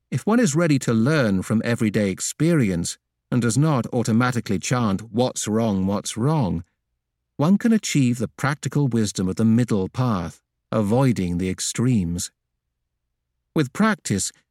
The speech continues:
we can confine our rationality to certain clear limits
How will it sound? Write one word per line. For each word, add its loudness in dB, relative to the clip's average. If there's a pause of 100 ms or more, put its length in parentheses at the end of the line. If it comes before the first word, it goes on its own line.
(220)
we 2
can 2
confine 2
our 0
rationality 0
to -2
certain 0
clear 0
limits 0